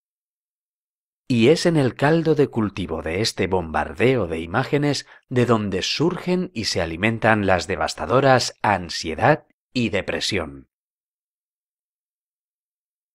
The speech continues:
Pensar con temor e incertidumbre en el futuro produce ansiedad, estrés y sufrimiento.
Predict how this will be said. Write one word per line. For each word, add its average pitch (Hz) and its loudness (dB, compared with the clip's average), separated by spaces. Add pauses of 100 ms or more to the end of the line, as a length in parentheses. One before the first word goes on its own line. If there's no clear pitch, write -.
(840)
Pensar 117 4
con 98 2
temor 101 6
e 98 6
incertidumbre 92 0
en 87 -2
el 95 -2
futuro 101 0 (260)
produce 104 2
ansiedad, 92 0 (480)
estrés - -2 (320)
y 104 -4
sufrimiento. 98 -4